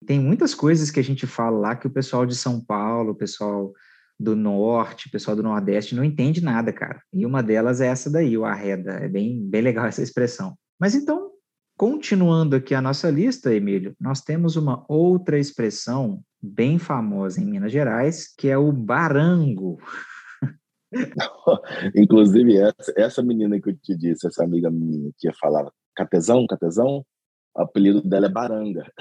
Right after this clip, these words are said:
Speaker 1: O apelido dela é Baranga? Legal, cara.
Speaker 2: Isso.
Speaker 1: É, não, não é uma palavra muito bonita pra descrever uma pessoa, não, né?
Speaker 2: Não, não, <laughs> mas ela é bonita.
Speaker 1: Ah, legal.
Speaker 2: É só pra zoar mesmo.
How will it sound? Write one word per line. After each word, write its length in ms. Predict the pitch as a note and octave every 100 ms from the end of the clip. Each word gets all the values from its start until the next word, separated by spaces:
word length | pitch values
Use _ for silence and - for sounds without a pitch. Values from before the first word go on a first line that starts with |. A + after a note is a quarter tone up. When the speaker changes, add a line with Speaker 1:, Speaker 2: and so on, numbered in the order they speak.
| - _ _ C#3 -
Speaker 1:
O 60 |
apelido 360 | A2+ A#2+ A#2 B2+
dela 200 | A#2 C3
é 60 | C#3
Baranga? 640 | B2 A#2 C#3 C3+ G#2 G2+ _ _ -
Legal, 520 | G#2 G#2+ A2+ A2 G#2
cara. 260 | - - F2+
Speaker 2:
Isso. 220 | F2+ - - - - _ _ -
Speaker 1:
É, 220 | B3 G#2+
não, 120 | A2 A2+ - - - A2+
não 100 | A#2
é 40 |
uma 140 | C3+
palavra 420 | C#3+ C#3 C#3 C#3 B2+
muito 260 | C3 C#3+
bonita 500 | B2+ C3+ B2+ B2+ C3
pra 160 | A2+ B2
descrever 460 | A#2 C#3 B2+ A2
uma 120 | A#2+ A#2+
pessoa, 460 | C3 A#2 B2 C3+
não, 180 | A2+ G2+
né? 140 | G#2 - - _ D4+ - D#4 - - _ _ _ -
Speaker 2:
Não, 200 | D#2 F2
não, 240 | F#2+ E2+
<laughs> 280 | - D3+ F#2
mas 140 | F2+
ela 180 | A2 A#2
é 40 |
bonita. 500 | A#2+ C#3 G2 E2 - - - - E3
Speaker 1:
Ah, 240 | - - G3
legal. 200 | G#2 G2+
Speaker 2:
É 40 |
só 80 | G#2+
pra 120 | A#2
zoar 300 | A2+ A2 G2
mesmo. 320 | F#2+ E2+ E2